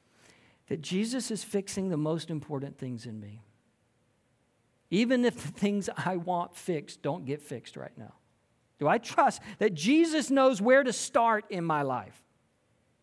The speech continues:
Or do I feel like Jesus needs my help knowing where to start on what to fix?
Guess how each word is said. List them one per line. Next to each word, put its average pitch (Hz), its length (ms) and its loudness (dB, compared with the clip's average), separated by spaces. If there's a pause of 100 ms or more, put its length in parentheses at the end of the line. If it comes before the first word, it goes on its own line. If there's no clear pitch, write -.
(420)
Or - 40 -4
do 214 100 10
I 233 120 8
feel 311 360 6
like 214 280 6 (200)
Jesus 240 540 0
needs 214 260 0
my 175 380 2
help 160 400 0
knowing 156 420 0
where 147 160 0
to 131 80 -6
start 131 380 -2
on 123 120 -4
what 127 180 -8
to 120 100 -10
fix? - 640 -18